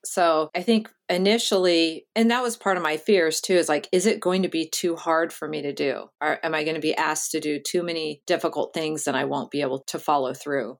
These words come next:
So I was surprised by how you helped me through each little step. So it wasn't difficult. I was able to do it even with all that overwhelming pain. And what really surprised me is how quickly I started feeling better. I was expecting I would feel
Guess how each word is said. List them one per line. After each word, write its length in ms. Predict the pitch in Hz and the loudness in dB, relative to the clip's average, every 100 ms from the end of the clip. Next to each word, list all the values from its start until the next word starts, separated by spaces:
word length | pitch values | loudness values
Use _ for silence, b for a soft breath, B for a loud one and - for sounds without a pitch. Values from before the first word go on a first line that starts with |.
| - | -8
So 180 | - | 0
I 100 | 170 | 2
was 160 | 165 175 | 2 0
surprised 480 | 180 180 175 190 - | -2 0 0 0 -2
by 160 | 165 | -2
how 520 | 156 - 156 156 156 156 | -2 0 2 2 0 0
you 180 | 190 180 | 2 2
helped 440 | 170 190 185 - | 2 -2 -2 -4
me 160 | 190 170 | -4 -2
through 380 | - 175 160 - | 0 4 4 4
each 340 | 185 185 - | 2 2 2
little 240 | 165 165 160 | 0 2 0
step. 440 | - 147 135 - | 0 -2 -2 -4
So 240 | - 160 147 | -2 2 2
it 80 | |
wasn't 440 | - 156 175 160 - | 2 2 0 -6 -4
difficult. 640 | 170 - 147 - 131 - - | -2 -2 -4 -4 -4 -6 -6
I 140 | 127 | -2
was 160 | 151 147 | 0 0
able 300 | - 151 160 | -2 -2 -2
to 160 | - 165 | -4 -2
do 240 | 160 151 | 2 4
it 180 | 151 - | 4 0
even 300 | 156 151 175 | -4 -2 0
with 180 | 165 160 _ | 0 -2 _
all 140 | 160 160 | -2 2
that 220 | 170 160 | 2 0
overwhelming 680 | 160 160 165 143 151 151 147 | 0 2 2 0 -2 -6 -10
pain. 480 | - 151 139 139 - - | -8 -8 -6 -8 -6 0
And 340 | 180 165 160 | 0 0 -2
what 240 | - 170 151 | 0 0 2
really 280 | 226 269 | 2 4
surprised 500 | 285 170 - 160 160 | 2 -2 0 0 0
me 80 | 165 | -2
is 160 | 151 143 | -4 -2
how 180 | - 151 | -2 -2
quickly 640 | - - 262 - 175 - | -4 0 0 2 2 4
I 100 | 156 | 0
started 400 | - 165 147 143 | 0 -2 -2 -6
feeling 320 | 147 139 135 | -8 -6 -4
better. 380 | 135 117 - - _ - | -2 -2 -6 -16 _ -2
I 140 | 170 | 2
was 160 | 175 165 | 2 2
expecting 760 | 151 - 160 - 151 143 143 - | -2 -2 -4 -4 -8 -8 -10 -4
I 80 | 165 | -2
would 140 | 156 | -2
feel 460 | - 170 156 147 | 0 2 2 0